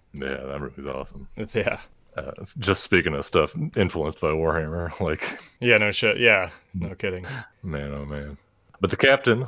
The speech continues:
Speaker 1: his name is Severus, although I'll most likely refer to him solely as the captain for most of this review. He is played by Terrence Stamp. He's best known for playing General Zod in the early Superman films. But he's
Speaker 2: Mm-hmm.
Speaker 1: also played the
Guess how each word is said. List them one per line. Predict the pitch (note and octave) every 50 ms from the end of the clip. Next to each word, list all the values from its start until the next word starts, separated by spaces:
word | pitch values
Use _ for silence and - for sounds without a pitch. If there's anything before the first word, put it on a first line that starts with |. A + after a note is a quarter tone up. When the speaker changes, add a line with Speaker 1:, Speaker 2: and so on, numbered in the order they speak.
| - -
Speaker 1:
his | A#2 G#2 G2
name | G#2 G2+ F#2+ F2+ D#2+
is | D2+ D2
Severus, | - - - G2 F2+ E2+ E2 E2+ - - - - - E2
although | E2 D2+ D2+ D2+ D2 C#2+ C#2+
I'll | C#2 C2+ C2+ C2+ D2 - _ _ _ _ -
most | G2 F#2+ F2 -
likely | F#2 E2+ D#2 D#2+ D#2 D2+
refer | D2 C#2+ C#2+ D2 - F2 D#2 D2
to | - D#2+ D2
him | C#2 C#2 C#2 C#2 C#2 - _ _ - -
solely | - - - G#2 F#2 E2 D#2 D2+ D2+ D2+
as | C#2+ C#2+ D2+
the | D#2
captain | - - D#2+ D2 C#2+ - - C#2 C#2+ C#2 - _
for | - D#2 D2 C#2
most | D2 D#2 D#2 D2 - -
of | C#2+
this | C#2 C#2+ - - -
review. | D#2 C#2+ C#2 C#2+ D2 D2 C#2+ _ _ _ _ _ _ _
He | - C#3 B2+
is | A#2 -
played | - B2+ A2+ G#2+ G#2+
by | G#2+ F#2+ F2 E2 F2+ - -
Terrence | - - A#2+ G#2 F#2 D#2+ D#2+ - - -
Stamp. | - - - - - G#2 G2+ B2+ C3+ _ _ _ _ _ -
He's | F2+ F2 F2
best | A2 G#2 - A2+
known | G#2+ G#2 G#2 G2
for | - A2+
playing | - - - G#2 F#2 F2
General | D#2+ F#2 G#2+ B2 C3 A#2 G#2+ G2
Zod | F2 F2 A2 C3 C#3 G#2 D#2 C#2+
in | D#2 D2+
the | D2 E2 -
early | F2 F2 E2+ D2+ C2
Superman | - - - - - D#2 - - - B1 -
films. | - - D#2 D2 D2 E2 F#2+ - - - _ _ _ _ _ _ -
But | - F#2+
he's | G2 F#2+ F2
Speaker 2:
Mm-hmm. | F2 C#3
Speaker 1:
also | C#3+ C#3+ - C#3 A#2+
played | - - B2+ A#2 A#2+ A#2+ A#2+ - - -
the | A2+ G#2+ G#2 G2 G2